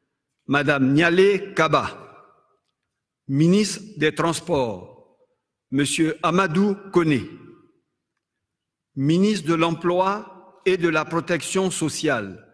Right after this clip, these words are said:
Monsieur Pascal Abina Kouakou, ministre de l'Économie et des Finances, Monsieur Adama Koné, ministre de la Construction, du Logement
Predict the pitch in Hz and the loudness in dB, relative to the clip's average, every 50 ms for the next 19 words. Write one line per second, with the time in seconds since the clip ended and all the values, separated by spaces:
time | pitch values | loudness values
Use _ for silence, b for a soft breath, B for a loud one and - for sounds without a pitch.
0 | _ _ _ _ _ _ _ _ _ - 143 151 135 - - 160 - - 175 170 | _ _ _ _ _ _ _ _ _ -2 0 0 2 2 0 0 0 0 0 0
1 | 160 - - - 190 185 196 196 196 196 196 196 170 151 143 156 165 160 175 190 | 0 -2 -2 -2 0 0 2 0 0 -2 -2 -2 -2 -2 0 -2 0 0 2 0
2 | 190 185 185 - - 170 170 156 - - 160 113 - - - - _ _ _ _ | 0 -2 -4 0 2 2 2 2 0 -4 -8 -8 -8 -12 -20 -20 _ _ _ _
3 | _ _ _ _ _ _ _ _ _ _ _ _ _ _ _ _ _ _ _ _ | _ _ _ _ _ _ _ _ _ _ _ _ _ _ _ _ _ _ _ _
4 | _ _ _ _ _ _ _ 143 147 160 175 202 220 202 151 165 170 170 175 170 | _ _ _ _ _ _ _ 0 2 4 4 4 2 2 2 2 2 2 2 2
5 | 175 180 165 165 175 180 190 202 214 202 202 - 196 190 185 170 170 139 - - | 2 0 2 2 2 2 2 2 0 0 0 0 0 0 2 2 0 -2 -2 -4
6 | 170 160 160 147 135 120 110 - - - - - - - _ _ _ _ _ _ | -2 0 2 2 0 0 -4 -6 -10 -12 -14 -16 -20 -20 _ _ _ _ _ _
7 | _ _ _ _ _ _ - 143 156 151 - 170 165 170 165 185 170 160 165 185 | _ _ _ _ _ _ -2 0 0 0 0 0 0 0 0 -2 -2 0 0 0
8 | 180 180 180 190 202 185 - - - 180 165 160 143 107 - - - - - - | 2 2 0 0 0 -4 -4 0 0 2 2 2 0 0 -4 -8 -16 -18 -20 -20
9 | - - - _ _ _ _ _ _ _ _ _ _ _ _ _ _ _ _ _ | -20 -20 -20 _ _ _ _ _ _ _ _ _ _ _ _ _ _ _ _ _
10 | _ _ _ _ _ _ _ _ _ _ _ _ _ - 147 151 165 180 202 220 | _ _ _ _ _ _ _ _ _ _ _ _ _ -4 -2 0 2 2 2 2
11 | 208 165 147 170 165 160 160 160 - 185 175 - - - 165 143 - - - 170 | 2 0 0 0 0 0 -2 -2 -2 -2 -2 -2 -4 -6 -6 -6 -4 -2 -2 -2
12 | 175 185 196 190 175 - - - - _ _ _ - 123 135 147 139 160 175 175 | -2 -4 -6 -8 -12 -20 -20 -20 -20 _ _ _ -10 -6 -4 0 0 2 0 0
13 | 131 151 160 170 185 196 196 185 - - - | 0 -2 -2 0 0 0 0 -2 -6 -14 -20